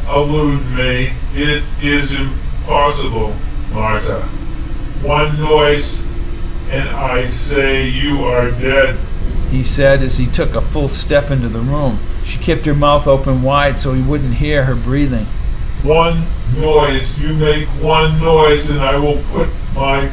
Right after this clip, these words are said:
Speaker 1: fingers around your neck."
Speaker 2: He was right next to her now, and she could see the glow in his eyes. At any moment, he could turn and see her standing right there.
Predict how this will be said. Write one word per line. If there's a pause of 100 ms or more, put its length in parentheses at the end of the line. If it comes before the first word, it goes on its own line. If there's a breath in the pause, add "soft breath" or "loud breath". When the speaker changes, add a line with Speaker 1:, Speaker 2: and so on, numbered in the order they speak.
(380)
Speaker 1:
fingers (160)
around (100)
your
neck." (420)
Speaker 2:
He
was
right
next
to
her
now,
and
she
could
see
the
glow
in
his
eyes. (360 loud breath)
At
any
moment,
he
could
turn
and
see
her
standing
right
there.